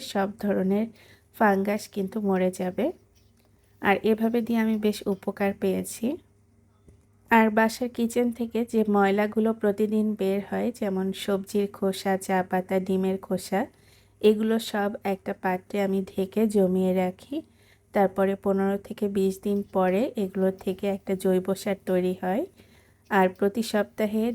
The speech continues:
দুবার গাছের গোড়ায় এই জৈব সারটা আমি দিয়ে থাকি। এটা খুবই উপকারী। আমার লেবু গাছে তো already লেবু চলে এসেছে, গাছগুলো লাগানো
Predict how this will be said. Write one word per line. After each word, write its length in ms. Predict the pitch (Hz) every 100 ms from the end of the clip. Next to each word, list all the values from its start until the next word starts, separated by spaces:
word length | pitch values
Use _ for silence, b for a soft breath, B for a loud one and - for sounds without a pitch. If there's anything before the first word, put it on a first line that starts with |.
| 226
দুবার 340 | 202 196 190 202 202
গাছের 340 | 185 - 202 196
গোড়ায় 340 | 185 180 185 247 196
এই 80 | 185 185
জৈব 240 | 180 180 185 180
সারটা 260 | 180 - 185
আমি 120 | 185 185
দিয়ে 160 | 180 185 -
থাকি। 300 | 170 - 220 - _ b b b b b -
এটা 200 | 190 202 -
খুবই 280 | 226 214 220 214
উপকারী। 520 | - 202 196 190 240 349 b b b 214
আমার 200 | 208 220
লেবু 200 | 208 202 214
গাছে 240 | 208 202 214 -
তো 60 | 214 - 190
already 480 | 190 196 196 202 202 196
লেবু 220 | 190 196
চলে 300 | 190 202 190 185
এসেছে, 300 | 190 190 185 226 233
গাছগুলো 420 | 185 - 190 185 190
লাগানো 280 | 185 185 190